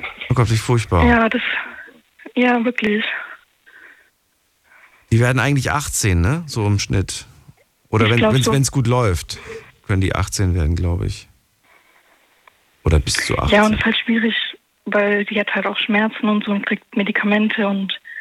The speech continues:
Speaker 2: man weiß nicht, wie lange das noch so weitergehen kann.
Speaker 1: Würde eine kostenintensive Operation überhaupt helfen oder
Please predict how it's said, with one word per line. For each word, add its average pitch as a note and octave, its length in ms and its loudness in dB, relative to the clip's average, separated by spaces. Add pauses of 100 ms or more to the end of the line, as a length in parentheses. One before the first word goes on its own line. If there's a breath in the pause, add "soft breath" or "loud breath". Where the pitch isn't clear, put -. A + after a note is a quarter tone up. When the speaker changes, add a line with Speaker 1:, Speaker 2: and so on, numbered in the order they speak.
(540 loud breath)
Speaker 2:
man G3+ 160 2
weiß G#3+ 220 4
nicht, - 160 -2
wie G#3 60 2
lange G3+ 180 0
das - 100 -6
noch G#3 140 -4
so G#3 80 -4
weitergehen A3 540 2
kann. A3 400 0 (400 loud breath)
Speaker 1:
Würde D3+ 480 2
eine D3+ 480 0
kostenintensive C#3 1600 0 (200)
Operation A#2 560 0
überhaupt A2 420 2
helfen C#3 400 2
oder A#2 440 2